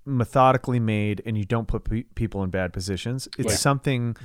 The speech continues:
Speaker 2: Bourdain-ish, maybe?
Speaker 1: Yeah, so, I mean, and I don't know the specifics of that, so I can't, like,
Speaker 2: No, that's a good
Speaker 1: comment.
Speaker 2: point.
Speaker 1: But,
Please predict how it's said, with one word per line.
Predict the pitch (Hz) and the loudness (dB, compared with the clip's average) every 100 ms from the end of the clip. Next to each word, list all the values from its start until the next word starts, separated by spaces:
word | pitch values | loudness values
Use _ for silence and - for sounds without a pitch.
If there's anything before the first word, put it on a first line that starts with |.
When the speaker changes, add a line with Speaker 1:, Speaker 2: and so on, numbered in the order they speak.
| - | -2
Speaker 2:
Bourdain-ish, | 107 95 98 98 98 98 110 110 - - | 0 0 -2 -2 -6 -8 -6 -6 -8 -8
maybe? | 123 123 | -6 -2
Speaker 1:
Yeah, | 131 214 226 | 2 6 6
so, | 175 202 202 | 6 2 0
I | 208 | -2
mean, | 202 214 | 2 4
and | 175 | 6
I | 170 | 6
don't | 170 165 | 4 4
know | 147 | 4
the | 139 | 2
specifics | - 131 - 135 - | 0 0 4 4 4
of | 123 | 4
that, | 113 | 4
so | - 117 | 2 0
I | |
can't, | 107 - 113 107 | 0 0 0 0
like, | 110 110 | 2 2
Speaker 2:
No, | |
that's | 104 | 4
a | |
good | 120 | 2
Speaker 1:
comment. | 117 107 | 2 2
Speaker 2:
point. | 87 - - | -2 -8 -2
Speaker 1:
But, | 117 | 4